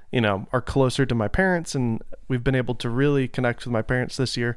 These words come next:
In fact, I'm actually moving, um, in a couple weeks from this house to another house that's only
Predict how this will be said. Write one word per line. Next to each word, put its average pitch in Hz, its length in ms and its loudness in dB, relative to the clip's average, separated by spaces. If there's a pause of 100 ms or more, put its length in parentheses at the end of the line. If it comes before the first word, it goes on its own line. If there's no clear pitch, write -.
(320)
In 139 80 0
fact, 156 240 6
I'm 147 100 6
actually 147 300 2
moving, 147 640 4
um, 117 500 2 (300)
in 123 140 0
a 123 40 0
couple 127 340 0
weeks - 480 -2 (300)
from 131 200 2
this 139 160 4
house 120 340 4
to 127 220 2
another 123 260 2
house 120 420 0
that's - 280 0
only 117 480 2